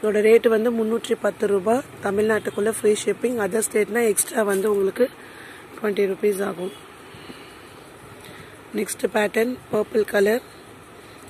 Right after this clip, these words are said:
கிரீன் கலர் and then navy blue. இதோட பாடி ஃபுல்லாவே உங்களுக்கு இந்த டிசைன்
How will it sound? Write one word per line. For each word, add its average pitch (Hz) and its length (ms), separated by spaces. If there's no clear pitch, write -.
கிரீன் 220 320
கலர் 214 360
and 190 200
then 220 40
navy 196 500
blue. 175 140
இதோட 214 200
பாடி 208 220
ஃபுல்லாவே 214 440
உங்களுக்கு 208 300
இந்த 202 80
டிசைன் 202 340